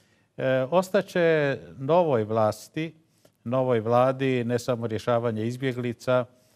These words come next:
koji će biti jako težak, e, ostaće i dugovi. E, ova vlast, e, se zadužuje, diže kredite, dijeli novac. E, e, njih nije briga ko će to vratit, ko će platiti.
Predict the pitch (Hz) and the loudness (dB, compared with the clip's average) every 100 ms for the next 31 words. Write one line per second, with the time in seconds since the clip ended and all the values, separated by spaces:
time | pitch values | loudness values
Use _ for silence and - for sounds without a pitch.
0 | _ _ _ 117 107 110 104 113 117 117 | _ _ _ -6 -4 -6 -6 -6 -2 2
1 | 123 117 - - 117 120 117 127 - - | 2 2 -6 -2 0 0 0 -2 -2 -2
2 | 123 120 117 - _ - _ _ 123 127 | 0 0 -2 -8 _ -20 _ _ -2 -2
3 | - 127 - 131 127 123 127 117 127 196 | 0 0 0 0 2 2 0 -4 -4 -2
4 | 143 113 98 92 87 82 104 101 101 123 | 0 0 0 -4 -6 -10 -8 -8 -6 -2
5 | 135 127 117 127 139 135 - - - 127 | 2 2 2 4 4 2 -4 -14 -6 -2
6 | 127 123 120 117 113 _ _ _ _ _ | 0 0 -2 -6 -12 _ _ _ _ _
7 | - - 123 131 123 165 156 160 110 101 | -10 -4 0 0 0 -4 -2 -4 -2 -4
8 | 92 131 123 123 131 123 135 143 139 107 | -4 -4 -4 -4 -4 -4 -2 -4 -4 -4
9 | 120 131 127 127 131 107 - - 104 95 | -2 -2 0 2 2 0 -4 -10 -10 -10
10 | 90 - _ _ _ _ - 107 98 101 | -12 -18 _ _ _ _ -14 -14 -12 -14
11 | 107 139 131 143 143 135 151 135 120 135 | -8 -6 -2 2 2 4 2 4 2 0
12 | - 131 131 127 127 123 - - 117 113 | -4 -4 0 4 4 2 -4 -6 -6 -4
13 | 120 - 127 127 - 110 - 90 | -8 0 4 4 0 -12 -12 -14